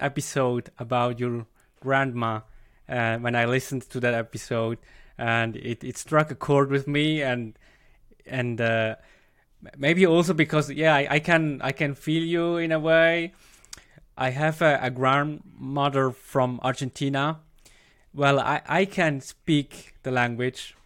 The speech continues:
but I am not proficient. So there, there is the possibility to communicate, but nevertheless, sometimes I felt that there is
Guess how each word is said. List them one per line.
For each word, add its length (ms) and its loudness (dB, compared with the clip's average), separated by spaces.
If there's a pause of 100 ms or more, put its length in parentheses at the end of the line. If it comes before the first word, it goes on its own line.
(140)
but 520 0 (180)
I 140 0
am 140 2
not 220 -2
proficient. 920 -4 (540)
So 640 -2 (640)
there, 520 4
there 240 4
is 220 4
the 80 -2
possibility 1000 0
to 120 -12
communicate, 920 -4
but 400 0 (420)
nevertheless, 840 2
sometimes 880 -4 (140)
I 140 -2
felt 400 0
that 140 -4
there 200 -2
is 500 -6